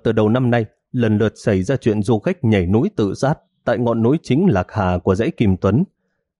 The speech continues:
Một lần, hai lần thì còn có thể nghĩ là trùng hợp,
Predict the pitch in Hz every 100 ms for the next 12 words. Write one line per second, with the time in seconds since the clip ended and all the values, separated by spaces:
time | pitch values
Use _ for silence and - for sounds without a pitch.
0 | _ 120 104 104 95 80 - _ _ -
1 | 170 135 104 90 76 _ _ - 123 135
2 | 120 185 - 101 117 208 127 98 113 95
3 | 85 95